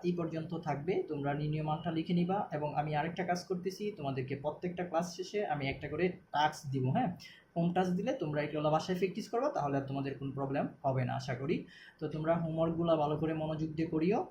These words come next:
আশা করি তোমাদের আর কোনো প্রবলেম হওয়ার কথা না, হ্যাঁ? ওয়ান, ওয়ান, জিরো, ওয়ান, জিরো, ওয়ান, ওয়ান, জিরো, ওয়ান,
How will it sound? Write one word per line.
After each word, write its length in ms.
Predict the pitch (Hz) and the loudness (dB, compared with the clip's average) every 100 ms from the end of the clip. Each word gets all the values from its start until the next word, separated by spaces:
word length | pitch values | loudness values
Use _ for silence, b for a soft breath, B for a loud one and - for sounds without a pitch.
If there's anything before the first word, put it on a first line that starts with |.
| B B - | B B -10
আশা 200 | - 175 | -6 -2
করি 180 | 151 151 | 0 0
তোমাদের 280 | 143 139 139 | -2 -2 0
আর 120 | 139 | 0
কোনো 160 | 139 131 | 0 -2
প্রবলেম 400 | 139 139 143 139 | -2 -2 -2 0
হওয়ার 180 | 135 131 | 0 -2
কথা 240 | 127 123 | -4 -4
না, 80 | 120 | -2
হ্যাঁ? 300 | 165 220 127 - - | 0 0 -2 -6 -6
ওয়ান, 240 | 143 139 | -2 0
ওয়ান, 260 | 139 160 180 | 0 -2 -2
জিরো, 260 | 139 143 160 | -2 -2 -2
ওয়ান, 240 | 127 135 | 0 0
জিরো, 300 | 139 185 285 - _ _ - | 0 2 0 -4 _ _ -4
ওয়ান, 260 | 143 226 - - 139 | -2 -2 -6 -10 -4
ওয়ান, 260 | 147 262 - _ _ _ 135 | -2 -2 -8 _ _ _ -6
জিরো, 260 | 131 147 143 | -2 0 0
ওয়ান, 260 | 147 - | -2 -2